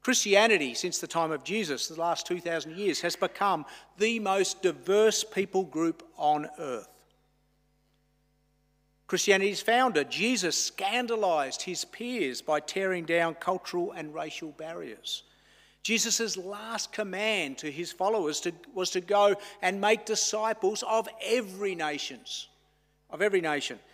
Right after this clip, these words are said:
inviting people to come and become disciples, followers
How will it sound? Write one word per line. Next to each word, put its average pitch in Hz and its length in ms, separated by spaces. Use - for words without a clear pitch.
inviting 208 380
people 196 280
to - 80
come 202 380
and 175 100
become 190 300
disciples, 185 800
followers 208 720